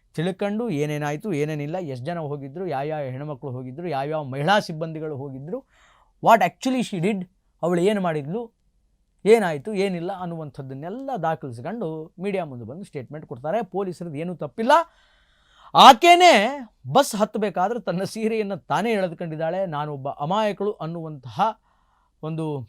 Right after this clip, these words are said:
ಪಿಕ್ಚರೈಸೇಷನ್ ಬರುವಂತೆ ಮಾಡ್ಕೊಂಡಿದ್ದಾಳೆ. ಯಾವ ಪೊಲೀಸರು ಕೂಡ ಆಕೆಯ ವಸ್ತ್ರವನ್ನು ತೆಗೆದಿಲ್ಲ,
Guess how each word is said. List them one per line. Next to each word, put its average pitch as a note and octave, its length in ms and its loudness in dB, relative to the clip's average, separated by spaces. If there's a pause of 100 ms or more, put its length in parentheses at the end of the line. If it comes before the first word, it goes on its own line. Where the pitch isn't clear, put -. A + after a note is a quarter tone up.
(100)
ಪಿಕ್ಚರೈಸೇಷನ್ A#3+ 840 4
ಬರುವಂತೆ E3 420 -4
ಮಾಡ್ಕೊಂಡಿದ್ದಾಳೆ. C#3+ 720 -6 (160)
ಯಾವ F#3 560 4
ಪೊಲೀಸರು D#3+ 580 -6
ಕೂಡ D3+ 280 -8
ಆಕೆಯ C3+ 340 -10
ವಸ್ತ್ರವನ್ನು A#2+ 560 -10
ತೆಗೆದಿಲ್ಲ, F3+ 500 0